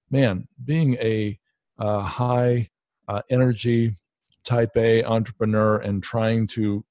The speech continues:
semi-retire at thirty-six was just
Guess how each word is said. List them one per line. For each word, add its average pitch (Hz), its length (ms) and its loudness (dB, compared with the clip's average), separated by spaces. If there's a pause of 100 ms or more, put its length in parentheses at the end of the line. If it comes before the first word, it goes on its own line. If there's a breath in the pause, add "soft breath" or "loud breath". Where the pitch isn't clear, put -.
(100)
semi-retire 107 1040 0
at 98 180 -2
thirty-six 104 720 -2
was 110 140 -8
just 101 300 -4